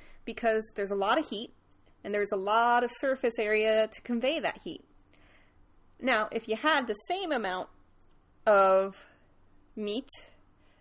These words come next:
per weight, uh, per mass, and you put it into a cube, and you put that on that same little skillet, you're gonna get a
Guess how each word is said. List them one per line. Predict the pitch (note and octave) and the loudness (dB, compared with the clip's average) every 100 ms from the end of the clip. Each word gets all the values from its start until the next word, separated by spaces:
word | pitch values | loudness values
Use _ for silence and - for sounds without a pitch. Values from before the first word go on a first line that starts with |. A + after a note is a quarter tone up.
| _ _ - | _ _ -2
per | B3+ G3+ | 0 2
weight, | F#3 A#3+ - - - _ - - - - - - | 0 -2 -6 -20 -20 _ -20 -20 -20 -20 -20 -8
uh, | G3 F3+ | -2 0
per | F3+ - F3+ | -2 -6 -6
mass, | E3 E3+ B3+ - - - - - | -4 -4 -6 -8 -14 -20 -20 -10
and | G#3 G#3+ | -6 -4
you | A3 | -4
put | A3+ E4 | -4 -4
it | - | -2
into | B3+ B3 - A3 | -4 -6 -4 -4
a | |
cube, | A3 - D#4+ G#3+ F#3 - - - - - - | -4 -4 -2 0 -2 -6 -20 -20 -20 -20 -10
and | A#3+ B3+ | -6 -6
you | |
put | C4 F4+ - | -4 -4 -2
that | D4 C#4+ | -2 0
on | A#3+ B3 | 0 0
that | A3 - | -2 -6
same | - - D4 C#4+ C#4+ D4 - _ _ - | -6 -2 0 0 -2 -4 -8 _ _ -4
little | A#3+ A#3+ A#3 - - | 0 2 0 -2 -8
skillet, | - C4+ A3 - - - - - - - - - - - - - - - - - - - _ _ - | -4 0 0 -2 -10 -14 -18 -20 -20 -20 -20 -20 -20 -20 -20 -20 -20 -20 -20 -20 -20 -20 _ _ -8
you're | C#4 | -2
gonna | G#4+ C#4+ | 2 2
get | |
a | B3 | 4